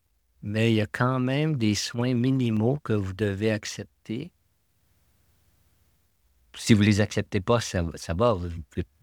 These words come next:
devez, on vous forcera pas à les recevoir, mais on vous donnera pas l'aide médicale à mourir.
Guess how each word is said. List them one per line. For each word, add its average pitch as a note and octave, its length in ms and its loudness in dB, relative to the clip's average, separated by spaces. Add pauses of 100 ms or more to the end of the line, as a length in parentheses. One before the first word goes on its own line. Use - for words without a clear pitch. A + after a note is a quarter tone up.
(200)
devez, E2+ 260 0 (260)
on F#2 120 0
vous D#2+ 60 -2
forcera - 440 -4
pas G#2 180 -2
à - 40 0
les G2 100 0
recevoir, G2+ 560 -2
mais G2+ 180 4
on F#2 100 2
vous F2+ 120 0
donnera F#2+ 360 0
pas A#2 200 0
l'aide F#2 180 -4
médicale F2 420 -6
à F2+ 60 -2
mourir. F2+ 380 -4